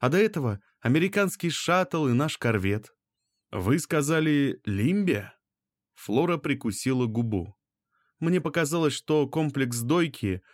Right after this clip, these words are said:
удобнее называть короче Лимба. Не говорить же все время «солнечное пятно». «А, согласны?»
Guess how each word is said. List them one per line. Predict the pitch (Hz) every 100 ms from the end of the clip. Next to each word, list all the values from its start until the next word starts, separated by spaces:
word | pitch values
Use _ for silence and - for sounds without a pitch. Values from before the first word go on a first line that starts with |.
| _ -
удобнее | 151 170 139 139 139
называть | 135 147 151 131
короче | 151 151 139 -
Лимба. | 113 175 127 95 95 - _ _ _ _
Не | 131 143
говорить | 143 151 180
же | 151 185
все | - 175
время | 156 160 156 135
«солнечное | - - 156 127 120 - 127
пятно». | 123 135 139 104 85 - _ _ _ _ _ _ _ _ -
«А, | 92 113 135 135 123 110 92 - _ _ _ _ _ _ _ _
согласны?» | - 139 123 120 135 - 131